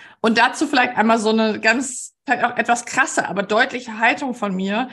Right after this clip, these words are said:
Wenn du es versuchst, allen recht zu machen, machst du es nachher keinem richtig recht. Und diese Everybody's Darling-Haltung, die können wir uns früher oder später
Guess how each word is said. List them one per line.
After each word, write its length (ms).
Wenn 200
du 60
es 100
versuchst, 580
allen 280
recht 280
zu 100
machen, 460
machst 300
du 40
es 120
nachher 280
keinem 460
richtig 420
recht. 280
Und 200
diese 300
Everybody's 760
Darling-Haltung, 960
die 120
können 280
wir 120
uns 400
früher 520
oder 200
später 720